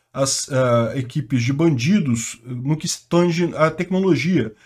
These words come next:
à capacidade de reação, né? Como o Estado, ele acaba se acostumando, ele já ganha o dinheiro independente dele preservar a segurança ou não, ele não, ele não tem, eh, de fato necessidade de dar a segurança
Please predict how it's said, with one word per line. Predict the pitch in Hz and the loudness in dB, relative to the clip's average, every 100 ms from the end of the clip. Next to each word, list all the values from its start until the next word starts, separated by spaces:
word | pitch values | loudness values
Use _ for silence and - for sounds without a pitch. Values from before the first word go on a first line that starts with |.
| _ - | _ -10
à | |
capacidade | 123 151 165 - 156 156 | -6 -4 -4 0 0 0
de | 156 | 0
reação, | 156 175 170 - 185 120 | 0 0 0 0 2 2
né? | 135 147 _ _ _ | 0 -4 _ _ _
Como | - 226 226 | 4 6 6
o | 202 | 2
Estado, | 185 - - 156 143 120 123 | 0 0 4 6 6 2 0
ele | 156 | 0
acaba | 147 156 151 | 2 2 2
se | 165 | -2
acostumando, | - 185 - 180 175 185 | -4 -8 -2 0 0 0
ele | 147 | 2
já | 170 151 | 2 2
ganha | 127 151 214 185 | 2 2 2 2
o | |
dinheiro | 151 151 151 | 2 4 4
independente | 151 170 175 156 127 180 180 | 4 2 2 0 2 0 0
dele | 147 151 | -2 -2
preservar | - 147 135 131 127 131 | -2 -4 -2 -2 0 0
a | 127 | 0
segurança | - 120 117 117 - | -2 0 0 0 -2
ou | 180 | 0
não, | 175 185 165 - _ _ | 2 2 0 -8 _ _
ele | - 151 | -2 2
não, | 170 | 2
ele | 160 | 2
não | 185 | 2
tem, | - 214 - - - | 4 2 2 -4 -6
eh, | 123 | -4
de | 135 151 | -2 -4
fato | - - 170 170 - 131 | -6 2 2 2 -4 -2
necessidade | 139 - 143 143 135 139 127 120 | -2 -4 -6 -2 2 2 2 0
de | |
dar | 117 139 | 2 4
a | 139 | 2
segurança | 143 127 120 131 120 - | -2 -2 0 0 -2 -8